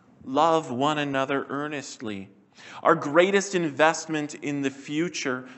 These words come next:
other than our relationship with God, is our relationship with one another. Think about your immediate neighbors, the people who live next to you. Do you want neighbors who are for you or are against you?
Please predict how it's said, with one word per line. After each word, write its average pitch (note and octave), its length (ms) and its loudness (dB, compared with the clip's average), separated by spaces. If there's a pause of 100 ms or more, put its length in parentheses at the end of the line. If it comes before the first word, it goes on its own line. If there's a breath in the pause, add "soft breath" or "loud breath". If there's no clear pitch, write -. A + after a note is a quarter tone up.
other F#3 280 4
than E3+ 160 2
our D#3+ 140 6
relationship D3 760 0
with C3 180 -6
God, D3+ 280 4
is C#3 140 -2
our C#3+ 100 2
relationship D#3+ 680 -6
with E3+ 180 -6
one F3 160 0
another. F3+ 500 -6 (1700 soft breath)
Think G3 200 -12
about D#3 220 -6
your C#3 420 -2
immediate C3 640 -4
neighbors, A#2 500 -4
the - 60 -10
people B2+ 320 -6
who B2+ 160 -6
live A2+ 340 -2 (240 loud breath)
next C#3+ 360 -4
to B2 80 -6
you. G2 260 -4 (1500 loud breath)
Do A2 100 -10
you A2 100 -2
want G#2+ 300 0
neighbors A#2+ 540 -6
who G#2+ 160 -12
are G2+ 100 -8
for A#2+ 460 -2
you D3 520 0
or B2 220 0
are A#2+ 160 2
against A#2+ 480 -8
you? G2+ 180 -12